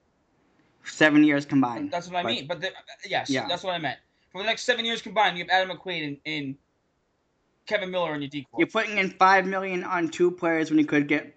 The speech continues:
Speaker 1: five million for one player.
Speaker 2: And,
Speaker 1: It's
Speaker 2: and you
Speaker 1: not
Speaker 2: know
Speaker 1: what
Speaker 2: what?
Speaker 1: you're doing.
Speaker 2: And
Speaker 1: They're,
Speaker 2: you know
Speaker 1: they're doing the same thing they did when they traded Tyler Seguin. They're playing for ponies.
Speaker 2: And the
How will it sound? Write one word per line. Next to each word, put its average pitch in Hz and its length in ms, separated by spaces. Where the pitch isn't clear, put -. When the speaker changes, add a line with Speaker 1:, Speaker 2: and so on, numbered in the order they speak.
Speaker 1:
five 147 280
million 147 340
for 143 120
one 131 240
player. 123 180
Speaker 2:
And, 117 80
Speaker 1:
It's 117 140
Speaker 2:
and 233 80
you 254 80
Speaker 1:
not 269 80
Speaker 2:
know 285 100
Speaker 1:
what - 0
Speaker 2:
what? 302 180
Speaker 1:
you're 123 80
doing. 123 40
Speaker 2:
And 135 80
Speaker 1:
They're, 165 160
Speaker 2:
you 220 80
know 254 100
Speaker 1:
they're 202 140
doing 214 240
the 190 80
same 208 500
thing 214 160
they 202 120
did 190 120
when 185 140
they 185 100
traded 185 320
Tyler 175 260
Seguin. 175 320
They're 143 100
playing 175 320
for 170 100
ponies. 160 580
Speaker 2:
And 208 360
the 208 160